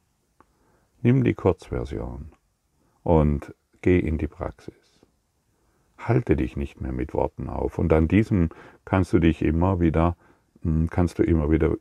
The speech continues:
wieder sehen, wie sehr bist du bereit, diesen universellen Lehrplan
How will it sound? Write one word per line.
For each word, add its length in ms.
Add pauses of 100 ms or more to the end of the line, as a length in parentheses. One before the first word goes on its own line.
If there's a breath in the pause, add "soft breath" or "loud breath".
wieder 320
sehen, 760
wie 200
sehr 260
bist 260
du 80
bereit, 680
diesen 220
universellen 920
Lehrplan 760